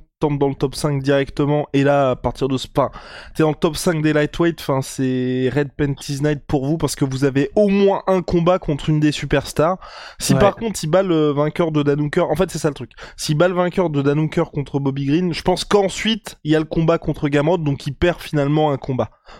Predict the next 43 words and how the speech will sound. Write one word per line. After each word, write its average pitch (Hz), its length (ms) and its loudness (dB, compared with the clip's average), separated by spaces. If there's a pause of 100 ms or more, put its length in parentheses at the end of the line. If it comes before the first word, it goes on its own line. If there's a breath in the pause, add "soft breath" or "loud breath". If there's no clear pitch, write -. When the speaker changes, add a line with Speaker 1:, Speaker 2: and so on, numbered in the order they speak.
(180 loud breath)
Speaker 1:
Mais, 151 440 4
mais 143 340 2
en 135 160 0
tout - 140 -14
cas, 175 80 0
on 160 80 0
se - 160 -6
rapprochait 135 580 0
très - 240 -2
salement 151 380 0
des 135 160 0
gros, 131 160 0
gros 127 160 0
chocs. 185 340 -2
Et 151 100 4
n'oubliez 160 440 0
pas, 180 180 0
c'est, - 240 -2 (300 loud breath)
c'est - 120 -4
là 185 120 2
que - 40 -8
c'est 170 120 0
intéressant 151 420 0
aussi 147 200 -4
pour 143 180 0
B 143 80 0
S 143 180 2
D, 185 140 0
c'est 147 160 -4
que, - 160 -6 (680 loud breath)
et 151 240 6
on 139 160 2
l'a 135 120 2
vu 147 180 -2
là 143 120 2
avec 120 220 -4
Aspinall 131 460 -4
contre, 127 420 -6
hum, 110 460 -8 (640)
Pavlovich 139 400 0
chez 135 120 -2
les 127 120 2
lourds, 180 240 0